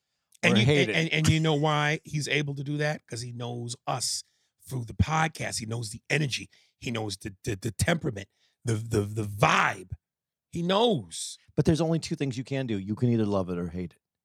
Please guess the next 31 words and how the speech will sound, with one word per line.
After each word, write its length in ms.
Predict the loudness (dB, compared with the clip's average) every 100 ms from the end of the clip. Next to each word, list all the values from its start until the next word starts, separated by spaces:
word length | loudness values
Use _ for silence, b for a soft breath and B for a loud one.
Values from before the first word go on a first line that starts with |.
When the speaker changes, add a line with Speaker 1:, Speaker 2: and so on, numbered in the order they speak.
| _ _ -20 -4
Speaker 1:
And 120 | 2
he 100 | 4
put 180 | 6 4
'em 100 | 4
both 280 | 2 2 0
in 120 | 0
there. 140 | 0 0
He 120 | 0
covered 400 | 4 4 4 4
his 140 | 2
bases. 560 | 2 0 0 -6 -14 -20 _ _ _ _ _ 0
Aries, 280 | 4 4 4
you're 100 | 4
either 140 | 4
gonna 180 | 2 2
love 220 | 2 2
it 80 | 0
or 100 | 0
hate 80 | 2
Speaker 2:
You 60 |
know 80 | 2
Speaker 1:
it. 40 |
Speaker 2:
who 80 | 2
Michael 260 | 0 -4 -4
Fassbender 500 | -4 -4 -4 -6 -8
is, 120 | -8
right? 160 | -6 -2
Speaker 1:
Yeah. 160 | -2 -2
Speaker 2:
He's 240 | -8 -8
a 60 | -6
guy 340 | -6 -6 -6